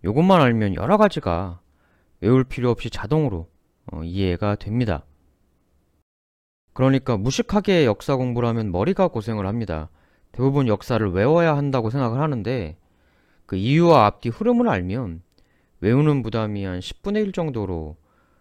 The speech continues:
줄어듭니다. 보통 역사 공부를 하는 패턴을 좀 무식하게 하는 사람들은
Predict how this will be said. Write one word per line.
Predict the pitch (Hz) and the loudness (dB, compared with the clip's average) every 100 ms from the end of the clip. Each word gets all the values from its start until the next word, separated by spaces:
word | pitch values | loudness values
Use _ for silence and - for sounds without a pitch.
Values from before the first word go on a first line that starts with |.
| _ _ | _ _
줄어듭니다. | - 185 185 147 113 120 123 90 82 76 - _ _ _ _ _ _ - | -8 -2 2 2 2 -4 -2 -2 -2 -6 -14 _ _ _ _ _ _ -20
보통 | - 151 139 | -8 -2 0
역사 | 107 185 | 2 2
공부를 | 185 185 170 151 | 2 2 2 2
하는 | 175 170 | 2 0
패턴을 | 226 - 233 147 127 120 | -2 -4 -4 -2 -4 -6
좀 | - 101 | -8 -8
무식하게 | 113 - - 185 170 | -6 -6 -2 -2 0
하는 | 151 135 113 92 82 | -2 -2 -4 -4 -8
사람들은 | 127 135 127 98 95 | -6 -6 -6 -6 -8